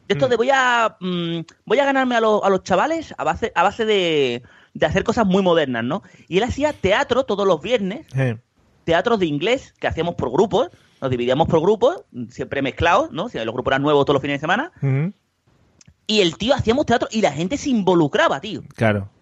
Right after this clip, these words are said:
Speaker 1: Y la-, hacíamos unos teatritos, pero la gente disfrazada y todo haciendo los teatritos en inglés. Y, y en nota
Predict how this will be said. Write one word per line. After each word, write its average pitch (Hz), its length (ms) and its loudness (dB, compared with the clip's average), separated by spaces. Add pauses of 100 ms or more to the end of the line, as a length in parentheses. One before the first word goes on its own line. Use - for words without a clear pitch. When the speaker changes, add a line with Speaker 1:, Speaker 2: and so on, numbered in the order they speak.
(220)
Speaker 1:
Y 170 80 -8
la-, 151 180 -2
hacíamos 151 220 -4
unos 165 160 2
teatritos, 165 340 2
pero 131 100 2
la 117 80 0
gente 123 220 -6
disfrazada 147 720 0
y 147 40 0
todo 147 100 2
haciendo 151 140 0
los 147 120 2
teatritos 139 320 -2
en 143 60 0
inglés. 190 360 -2 (340)
Y, 156 540 0
y 156 100 2
en 147 100 0
nota 220 340 0